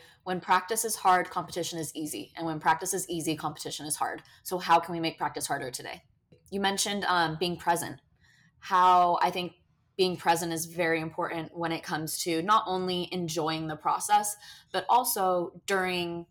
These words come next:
competition, during a performance, being present. What advice could you give coaches who are trying to get their team to be more present during their performances?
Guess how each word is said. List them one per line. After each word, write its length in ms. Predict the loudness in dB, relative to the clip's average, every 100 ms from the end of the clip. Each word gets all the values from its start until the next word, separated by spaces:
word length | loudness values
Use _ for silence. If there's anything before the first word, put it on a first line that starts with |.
| _ _
competition, 640 | -6 -4 -4 -4 -6 -12 _
during 360 | -4 -2 0 -2
a 40 |
performance, 520 | -4 -4 -2 -2 -4 -8
being 240 | -10 -6
present. 360 | -4 -4 -6 -10 _ -20 -16
What 240 | 2 2 2
advice 380 | 2 4 4 0
could 180 | -4
you 80 | -4
give 220 | -2 -2
coaches 420 | -2 -4 -2 -4 -2
who 100 | -2
are 60 |
trying 380 | -2 0 0 0
to 120 | -4
get 260 | -4 -2 -2
their 120 | -4
team 240 | -4 -4 -6
to 100 | -6
be 140 | -4
more 280 | -2 0 -2
present 760 | -6 -4 -2 0 -2 -4 -8 -12 _ _
during 280 | -2 0 0
their 120 | -4
performances? 840 | -8 -12 -14 -12 -10 -10 -8 -8